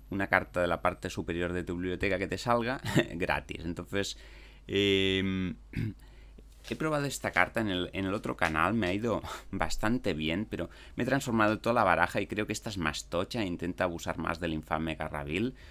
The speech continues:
Entonces, como podéis ver, tenemos a Emrakul, que podemos jugar de gratis, Titán Quebrador, que nos puede dar la partida, Graf, para hacer fricadas totales,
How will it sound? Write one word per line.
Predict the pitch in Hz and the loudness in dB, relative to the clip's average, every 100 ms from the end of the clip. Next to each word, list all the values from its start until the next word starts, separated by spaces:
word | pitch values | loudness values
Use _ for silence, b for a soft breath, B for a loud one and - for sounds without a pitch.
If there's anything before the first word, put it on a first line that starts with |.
| B B - | B B -12
Entonces, | - 101 110 110 110 | -6 -4 -2 -2 -2
como | - 87 - | -2 -4 0
podéis | 90 90 | 0 0
ver, | 90 98 92 | 2 2 2
tenemos | 80 80 85 85 85 87 85 | -2 -2 0 2 2 0 0
a | |
Emrakul, | 85 85 85 - 135 131 120 | -2 -2 -4 -2 -2 -2 -4
que | |
podemos | 78 78 80 | -6 -4 -6
jugar | - 80 | -2 -2
de | 82 | -2
gratis, | 107 139 135 - 139 139 139 139 131 - | 0 0 -2 -2 0 0 0 -2 -4 -8
Titán | 80 78 82 82 | -6 0 0 0
Quebrador, | 80 80 82 107 131 131 135 135 127 | -4 -2 0 2 4 4 4 2 -2
que | 82 | -6
nos | - | -6
puede | 82 | -2
dar | 82 80 | 0 0
la | 80 - | -2 0
partida, | 95 98 - 135 131 131 | 0 0 -2 -2 0 0
Graf, | 87 85 92 104 - | 0 2 4 2 -2
para | - - | -8 -6
hacer | 82 | -8
fricadas | - - 78 - 90 82 80 | -8 -10 -10 -2 0 0 -2
totales, | - - 95 95 95 104 - - | -6 -2 0 2 0 -2 -4 -8